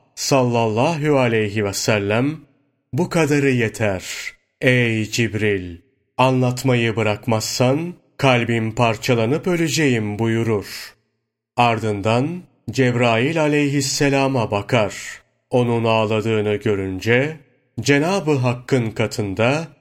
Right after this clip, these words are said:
böyle bir makamın olduğu halde niçin ağlıyorsun?" diye sorar. Cebrail aleyhisselam, "Ben niçin ağlamayayım ki?" diye sorar. "Asıl ağlaması gereken benim.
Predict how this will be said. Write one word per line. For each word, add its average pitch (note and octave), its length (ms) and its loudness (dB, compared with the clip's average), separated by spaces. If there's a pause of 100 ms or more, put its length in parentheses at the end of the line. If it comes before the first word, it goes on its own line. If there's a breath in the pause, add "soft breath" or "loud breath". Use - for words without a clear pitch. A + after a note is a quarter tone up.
(120)
böyle A#2 440 2
bir D3+ 160 2
makamın A#2+ 600 0
olduğu A2 460 0
halde A#2+ 680 0 (220)
niçin F3 440 0
ağlıyorsun?" A2 1120 0 (420)
diye A2 220 2
sorar. G#2+ 500 0 (840)
Cebrail D3 720 2
aleyhisselam, A2 1120 -2 (520)
"Ben A#2 300 0
niçin D#3 400 -2
ağlamayayım C3 880 0
ki?" G2+ 420 -4 (280)
diye G#2+ 240 0
sorar. G#2+ 520 0 (760)
"Asıl C#3+ 420 2
ağlaması A#2+ 680 0
gereken C#3+ 680 0
benim. G2 560 -2